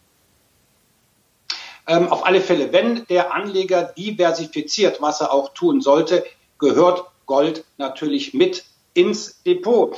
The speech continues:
Ja, das gelbe Edelmetall war ja auch, äh, zu Beginn der Corona-Krise ein sicherer Hafen. Und jetzt denken vielleicht doch viele Zuschauer und viele Zuschauerinnen, ja, jetzt ist es doch zuletzt an den Aktienmärkten deutlich aufwärts gegangen.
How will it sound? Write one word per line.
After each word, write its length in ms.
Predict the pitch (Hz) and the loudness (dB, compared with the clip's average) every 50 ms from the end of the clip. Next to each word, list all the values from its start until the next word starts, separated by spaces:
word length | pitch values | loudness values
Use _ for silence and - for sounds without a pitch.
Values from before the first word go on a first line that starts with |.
| - - _ | -16 -6 _
Ja, 240 | 180 185 185 180 - | 2 2 2 2 0
das 240 | - 180 170 - - | -2 -4 -4 -4 -6
gelbe 280 | - 196 208 196 170 180 | -6 -6 -6 -4 -6 -4
Edelmetall 760 | 170 180 202 214 214 214 208 - - - 175 190 190 190 190 - - | -4 -2 -2 -2 -4 -8 -10 -10 -6 -4 -2 0 0 0 -2 -2 -2
war 180 | 151 156 185 | 0 0 2
ja 240 | 196 190 190 - - | 0 0 -2 -2 -2
auch, 400 | 156 165 185 190 - - - - | 0 0 0 0 -2 -4 -10 -8
äh, 200 | 165 165 165 165 | -6 -4 -4 -4
zu 180 | 165 - 185 185 | -4 -6 -6 -4
Beginn 580 | - 170 165 - 233 254 262 247 190 - - - _ _ _ _ _ - | -4 -4 -4 0 0 2 2 4 2 0 -2 -8 _ _ _ _ _ 0
der 440 | 156 160 156 151 151 147 143 - - _ - | 2 4 4 4 4 2 0 -4 -10 _ -6
Corona-Krise 1120 | - 156 151 160 214 214 202 180 - - - 175 190 190 190 - 175 185 170 165 170 165 - _ _ _ - | -4 -2 0 0 0 0 0 -2 -2 -4 -8 -6 -4 -4 -4 0 0 0 2 2 -2 -6 -8 _ _ _ -4
ein 320 | 143 160 165 165 160 - | -2 -2 -2 -2 -4 -6
sicherer 520 | - - 196 180 - 180 160 151 135 120 | -4 -4 -2 -2 -2 -2 -2 0 0 2
Hafen. 440 | 135 151 160 170 165 - 208 208 208 - _ _ _ - | 4 4 4 2 2 -2 -6 -6 -8 -12 _ _ _ -4
Und 120 | 170 160 | -2 0
jetzt 320 | 165 185 196 190 - - - | 2 0 0 -2 -6 -4 -2
denken 340 | 190 202 233 226 - 208 - | 0 0 0 -2 -6 -10 -8
vielleicht 380 | - 175 170 170 175 170 - | -2 0 0 0 0 0 0
doch 160 | 175 - - | -2 -2 -2
viele 280 | - - 214 202 190 180 | -4 -6 -4 -2 -2 -2
Zuschauer 580 | - - - 214 202 - - - 185 175 170 165 | -2 -6 -8 -6 -6 -4 0 2 4 4 4 4
und 160 | 156 156 - | 2 0 -2
viele 160 | 190 170 156 | -4 -4 -4
Zuschauerinnen, 760 | 156 - 214 202 - - 180 156 160 160 190 190 202 185 190 - _ _ _ _ _ | -4 -6 -6 -6 -2 0 2 2 4 4 4 4 4 2 -2 -6 _ _ _ _ _
ja, 100 | 175 170 | 2 4
jetzt 320 | 170 170 180 175 180 - 196 | 4 4 4 2 0 -4 -6
ist 140 | 220 214 | -4 -4
es 120 | 220 - - | -4 -4 -2
doch 200 | 208 185 147 - | -2 -2 -2 -2
zuletzt 420 | - 180 165 175 190 190 - - | -4 -2 0 0 0 0 -2 -4
an 80 | 180 180 | -4 -4
den 140 | 180 170 - | -2 -4 -2
Aktienmärkten 1000 | - 160 - - - - 190 190 185 180 180 175 175 175 - 185 175 165 156 - _ | -4 -6 -6 -6 -8 -8 -4 -2 0 2 4 2 2 0 -2 -4 -4 -4 -4 -8 _
deutlich 520 | - 156 175 208 202 - - 170 - - - | -2 0 0 0 -2 -4 -6 -10 -4 0 2
aufwärts 340 | 180 185 180 202 190 - | 2 2 2 -2 -2 -2
gegangen. 460 | - 185 160 180 180 185 190 190 185 | -2 0 2 2 2 2 2 -2 -4